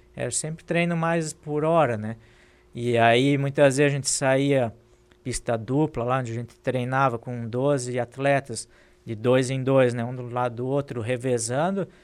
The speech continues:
né, fazia a média de quarenta e poucos por hora nos treinos, sem tá,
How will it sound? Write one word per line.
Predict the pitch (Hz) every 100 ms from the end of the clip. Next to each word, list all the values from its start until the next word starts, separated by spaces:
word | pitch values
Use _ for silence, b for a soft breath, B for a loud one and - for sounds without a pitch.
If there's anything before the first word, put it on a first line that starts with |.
| b b -
né, | 208
fazia | - 123 127
a |
média | 135 139 160 185
de | 185
quarenta | - 151 135 156
e | -
poucos | 147 139 -
por | 123 117
hora | 131 156 131
nos | 117 110 -
treinos, | - 131 143 131 117 - b b b b
sem | - - 127 151 180
tá, | 180 170 180 185 196 208 196